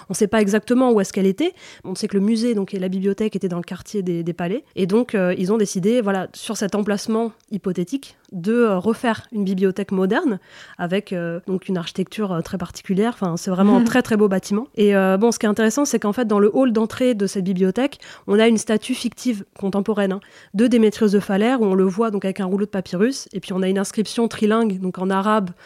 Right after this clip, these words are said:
Speaker 1: euh, notamment en arabe, en anglais et en grec, qui dit, voilà, que c'est Démétrios de Phalère, que c'est le fondateur de la bibliothèque. Et puis, en fait, à l'extérieur de la bibliothèque, au niveau des jardins et puis devant, vous avez des, euh, enfin, on peut observer des statues des Ptolémées qui ont été sorties de l'eau et qui ont été placées là, euh, pour, euh, en décoration.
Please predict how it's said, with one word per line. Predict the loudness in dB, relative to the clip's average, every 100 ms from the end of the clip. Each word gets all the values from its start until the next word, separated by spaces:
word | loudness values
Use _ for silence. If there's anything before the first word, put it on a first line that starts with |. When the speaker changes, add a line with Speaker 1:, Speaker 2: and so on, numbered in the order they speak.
| -20 -20 -8
Speaker 1:
euh, | -2 0
notamment | 0 0 0 0
en | 0
arabe, | 0 0
en | 0
anglais | 2 2 2
et |
en | 0
grec, | 0 -2 -2 -12 -20 _
qui | -4
dit, | -2 0 0
voilà, | 0 -4
que | -4
c'est |
Démétrios | -2 -2 -2 -4
de | -4
Phalère, | -4 -4 -2 -4
que |
c'est | -6
le | -6
fondateur | -4 -4 -2 -4
de |
la | -2
bibliothèque. | -2 -2 -4 -4 -6 -4
Et | -4
puis, | 0
en | 0
fait, | -2 -4 _ _ _
à | 0
l'extérieur | 2 0 0 2 2
de |
la | 0
bibliothèque, | 0 0 0 0 2
au |
niveau | 2 2
des | 2
jardins | 2 0 0 0
et |
puis | -2 -2
devant, | -2 0 -2 -4 -14 -20 -14 -6
vous | -2
avez | 0 0
des, | 0 2 2
euh, |
enfin, | 0 -2
on | -2 -2 -2
peut | -2
observer | -2 -4 0 0
des | 0
statues | -2 -4 -4 -8 -8 -4
des | -2
Ptolémées | 2 2 2 0
qui | 0
ont | 0
été | 0
sorties | -4 -6 -4
de | 0
l'eau | 2 2
et | 0
qui | -4
ont |
été | -4 -6
placées | -6 -6 -6
là, | -4 -6
euh, | -8
pour, | -10 -10 -8
euh, | -8
en | -6
décoration. | -6 -4 -4 -2 -4